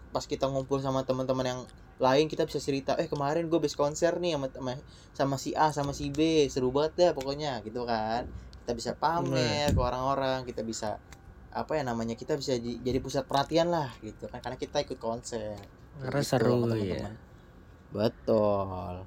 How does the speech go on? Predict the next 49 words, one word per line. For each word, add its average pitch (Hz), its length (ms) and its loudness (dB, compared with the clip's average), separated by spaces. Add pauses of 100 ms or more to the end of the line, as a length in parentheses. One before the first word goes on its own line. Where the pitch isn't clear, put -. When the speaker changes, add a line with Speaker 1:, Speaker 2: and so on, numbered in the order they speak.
(840)
Speaker 2:
Mungkin 156 320 2
itu 165 420 10
aja 160 240 10
kali 226 240 8
tips - 240 0
dari 202 220 8
kita 214 320 6
ya, 208 100 10
Vin? 131 300 2 (260)
Speaker 1:
Oh, 202 160 12
udah 160 140 10
banyak 170 260 8
kita 226 220 6
ngasih 208 220 4
tips 220 180 -2
ya? 156 140 6 (200)
Speaker 2:
Iya. 165 460 0 (160)
Eh, 185 160 2
gue 190 160 4
mau 226 180 4
ngasih 175 400 6
pertanyaan 165 480 2
terakhir 139 460 0
nih, 175 100 0
Vin. 170 160 0
Speaker 1:
Apa 127 220 -2
tuh, 131 160 4
apa 160 160 4
Speaker 2:
Kira-kira 190 320 8
Speaker 1:
tuh? - 20 10
Speaker 2:
lu 262 100 8
mau 240 200 8
nonton 190 400 8
konser 175 340 6
nggak 262 240 6
nih 226 240 6
tahun 160 320 4
ini? 160 220 2 (500)
Kar- 165 240 4 (420)
Speaker 1:
Tahun 175 200 2
ini? 214 260 6 (760)
Speaker 2:
Iya, 151 560 6
Speaker 1:
Gua 214 120 12 (120)
Speaker 2:
karena 208 240 6
kan 226 240 0
tahun 190 320 8
ini 202 240 6
banyak 170 420 6
nih. 165 280 -2